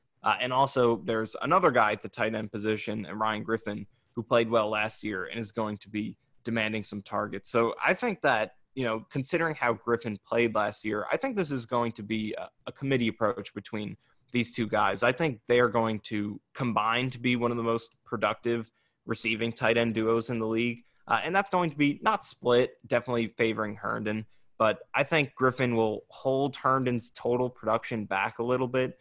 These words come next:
but not in a bad way, because Griffin is going to be a solid, you know, one,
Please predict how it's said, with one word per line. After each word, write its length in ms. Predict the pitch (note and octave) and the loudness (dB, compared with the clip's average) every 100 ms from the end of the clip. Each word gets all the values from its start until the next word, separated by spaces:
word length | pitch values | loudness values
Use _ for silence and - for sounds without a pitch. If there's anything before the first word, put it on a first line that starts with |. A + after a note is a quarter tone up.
| _ _ | _ _
but 100 | - | 2
not 200 | G#3+ A3 | 6 6
in 60 | F3 | 6
a 40 | |
bad 300 | A#2 C3 C3+ | 4 6 4
way, 200 | G#2+ F2+ | 2 -4
because 360 | G2 A2+ A#2 G2+ | -6 -4 -2 -2
Griffin 400 | - A#2+ A#2+ A#2 | 0 0 0 -4
is 120 | G#2 | -4
going 240 | G#2+ G#2+ G#2+ | -4 -4 -6
to 80 | F#2+ | -8
be 280 | G#2 G2 | -6 -4
a 60 | D#2+ | -4
solid, 560 | - A2 G#2+ A2 A2 G#2+ _ _ _ - | -4 -2 0 2 0 -4 _ _ _ -2
you 100 | D3 | 0
know, 140 | G#2+ | 0
one, 240 | A2+ B2+ | 2 0